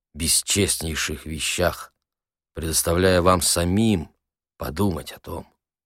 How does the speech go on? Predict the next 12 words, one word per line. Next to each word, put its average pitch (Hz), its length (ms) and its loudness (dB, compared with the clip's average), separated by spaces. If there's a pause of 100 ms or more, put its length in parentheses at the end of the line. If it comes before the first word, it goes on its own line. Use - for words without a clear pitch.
(1300)
Если 85 260 -4
же 78 180 -2
ты, 107 380 0
слыша - 640 -2
это, 98 360 -4 (840)
приходишь 90 680 -2
в 80 220 -6
ужас, - 580 -4 (1600)
то 71 120 -12
перестань 76 680 -2
так - 240 -8
поступать. - 680 -8